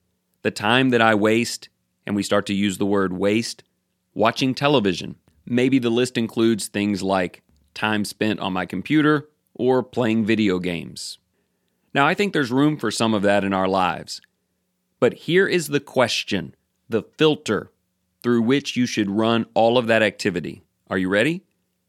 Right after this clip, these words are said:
This thing I am about to do, is it something that I will consume and forget? Or is it something I will engage in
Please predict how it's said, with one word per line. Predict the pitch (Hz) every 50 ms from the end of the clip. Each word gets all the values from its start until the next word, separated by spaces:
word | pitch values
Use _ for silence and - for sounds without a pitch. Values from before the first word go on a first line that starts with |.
| _ _ _ _ _ _ _ _ _ _ -
This | 113 135 185 208 - -
thing | - - - 165 151 120 110 107 107 107 107 - -
I | 107 113 117
am | 127 127
about | 123 110 113 113 113 110 -
to | - 104
do, | 92 92 85 73 - - _ _ _ _ _ _ _ _ _ _ _ _ _ _ _ _ _ -
is | 123 127 123 139
it | 202 220 214
something | - - - 165 156 143 - - 123 127 123 123 110
that | 107 107 - -
I | 98 107 113 123
will | 127 113 110 107 107 104 101 101 101 _ _ _ _
consume | - - 110 98 90 - - - - 123 139 151 160 175 190 202 214 208 _ _ _ _ _ _ _ _ -
and | - 127 123 117
forget? | - - - 127 117 113 139 143 123 87 - - _ - - - _ _ _ _ _ _ _ _ _ _ _ _ _ _ _ -
Or | - 127 127 123
is | 123 120
it | 151 180 180 -
something | - - 147 147 - - 139 139 135 131 - - -
I | 110 113 113
will | 113 113 113 107 - -
engage | 104 101 98 90 92 104 110 123 143 151 127 113
in | 123 117 113 113 110 113 113 113